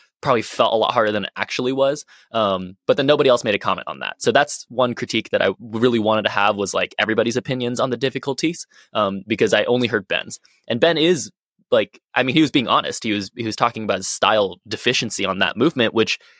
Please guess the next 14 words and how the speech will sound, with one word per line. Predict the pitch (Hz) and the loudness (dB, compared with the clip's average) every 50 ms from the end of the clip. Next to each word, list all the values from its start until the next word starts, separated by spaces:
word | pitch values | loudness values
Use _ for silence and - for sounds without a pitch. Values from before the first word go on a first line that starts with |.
| _ _ - | _ _ -4
is | 156 147 | 0 0
a | 175 | 2
huge | 165 208 202 - | 2 2 0 0
factor | - - 104 107 - - 104 87 | -2 -2 -2 -4 -4 -4 -4 -4
in, | 71 - 101 101 101 101 92 - - | -2 -2 -2 -2 -4 -6 -8 -10 -10
you | - 113 | -8 -6
know, | 101 92 | -6 -6
picking, | - - 123 - 110 104 101 95 - _ _ _ _ _ _ - | -6 -6 -6 -4 -4 -4 -4 -6 -8 _ _ _ _ _ _ 2
understanding | 139 147 147 - - 131 131 123 | 2 2 2 2 2 2 0 0
the | 104 92 | -2 -2
difficulty | 95 120 - 113 - 110 98 - 104 | -4 -4 -4 -4 -4 -4 -4 -4 -4
of | 98 92 - | -8 -10 -10
moves. | - 92 - - - | -10 -12 -10 -10 -4
But | - - 104 - | 0 0 0 0